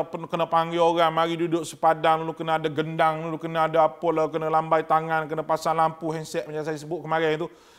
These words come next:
baru sampai. Kena ada ung ke bakar, kena ada buhur ke,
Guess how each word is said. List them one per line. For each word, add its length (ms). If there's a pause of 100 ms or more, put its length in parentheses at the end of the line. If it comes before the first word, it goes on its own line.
(120)
baru 240
sampai. 720 (320)
Kena 280
ada 200
ung 240
ke 160
bakar, 520
kena 200
ada 80
buhur 560
ke, 120